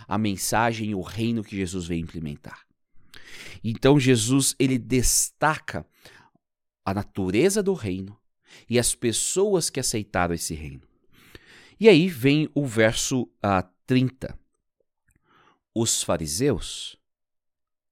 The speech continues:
e mestres da lei, no entanto, rejeitaram o propósito de Deus para eles, pois recusaram o batismo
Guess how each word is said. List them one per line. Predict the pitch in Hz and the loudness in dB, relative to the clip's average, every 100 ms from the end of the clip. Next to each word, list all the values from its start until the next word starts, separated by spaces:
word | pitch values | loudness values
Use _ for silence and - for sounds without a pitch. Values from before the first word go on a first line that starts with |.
| _ - | _ 0
e | 113 | 0
mestres | 90 85 80 - 78 | 2 -2 -4 -8 -8
da | 80 | -4
lei, | 95 135 95 - _ _ _ _ _ _ _ | -2 0 -2 -6 _ _ _ _ _ _ _
no | 90 113 135 | -4 0 2
entanto, | 131 120 - 127 131 - 131 117 _ _ _ _ _ _ _ | 2 0 0 0 0 -4 -4 -4 _ _ _ _ _ _ _
rejeitaram | - 147 123 131 113 _ 127 143 151 143 | -2 -2 0 -2 -4 _ 2 4 4 2
o | 120 | 0
propósito | - 107 - - 95 90 - | -2 -2 -2 2 2 0 -6
de | 98 | -12
Deus | 85 90 92 - | -4 -2 -2 -4
para | - 95 90 - | -6 -4 -4 -4
eles, | 90 78 - - _ _ _ _ _ _ _ | -4 -4 -8 -10 _ _ _ _ _ _ _
pois | - 95 - | -2 -2 -2
recusaram | 90 - 85 90 95 101 | -4 -4 -4 0 0 -2
o | 95 | -4
batismo | 85 82 - 90 82 87 | -8 -8 -8 -8 -8 -12